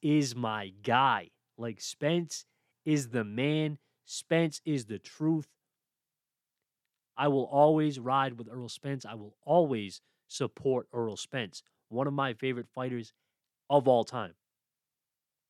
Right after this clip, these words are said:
Man down. I've been watching Errol Spence his whole career. But this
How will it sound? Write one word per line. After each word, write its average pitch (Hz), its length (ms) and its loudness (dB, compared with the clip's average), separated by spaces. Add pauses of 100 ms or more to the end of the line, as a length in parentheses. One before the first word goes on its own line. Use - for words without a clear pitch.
(360)
Man 143 440 0
down. 131 320 0 (760)
I've 110 140 -8
been 131 160 -2
watching 123 340 -2
Errol 120 180 -6
Spence 120 280 -12
his 104 140 -18
whole 104 160 -10
career. 101 340 -18 (2000)
But 98 240 -4
this 175 380 2